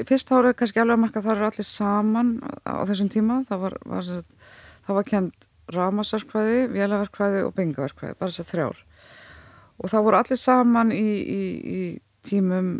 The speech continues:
sem sagt, hérna, á fyrsta ári. Þannig að maður vissi nú ekki alveg kannski hverjir voru í, í hvaða verkfræði, en svo bara, þegar maður kemur annað árið, þá er ég orðin eina, eina stelpan, sko, í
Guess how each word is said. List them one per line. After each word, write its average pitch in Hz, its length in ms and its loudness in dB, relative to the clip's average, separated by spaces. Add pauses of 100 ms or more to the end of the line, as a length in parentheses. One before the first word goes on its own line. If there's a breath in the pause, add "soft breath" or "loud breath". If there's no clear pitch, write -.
(400)
sem 175 220 -8
sagt, 165 460 -10 (180)
hérna, 170 460 -8
á - 40 -4
fyrsta 151 320 -6
ári. - 140 -6
Þannig 185 220 -4
að 202 60 4
maður 196 120 2
vissi 220 160 2
nú 226 80 4
ekki 220 140 2
alveg 208 360 0 (680 soft breath)
kannski 185 380 -4
hverjir 185 360 0
voru 175 160 2
í, 165 120 0
í 156 160 -2
hvaða 180 260 0
verkfræði, 160 380 0
en 175 100 -2 (300 loud breath)
svo - 260 0
bara, 220 160 2
þegar 220 80 6
maður 208 180 2
kemur 208 160 0
annað 233 300 6
árið, 196 160 0
þá 240 100 -4
er 233 160 4
ég 196 80 4
orðin 185 240 0
eina, 196 280 0 (400)
eina 185 200 -2
stelpan, - 460 -10
sko, - 220 -16 (800 soft breath)
í - 160 -2